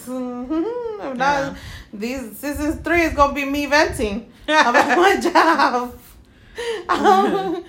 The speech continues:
Speaker 1: like,
Speaker 2: was our
Speaker 1: fuck.
Speaker 2: second episode about?
Speaker 1: Um, I think it was sex talk. Uh, yeah.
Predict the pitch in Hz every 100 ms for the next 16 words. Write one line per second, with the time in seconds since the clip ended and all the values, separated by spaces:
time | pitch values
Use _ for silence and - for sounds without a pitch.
0 | - - 285 269 359 359 330 285 269 294
1 | 226 202 208 190 175 160 156 143 - 247
2 | 262 269 269 262 262 269 349 392 403 381
3 | 370 349 349 - 269 247 247 - 262 180
4 | 165 147 - - - _ - - _ _
5 | _ _ - - - 208 202 202 196 196
6 | 214 247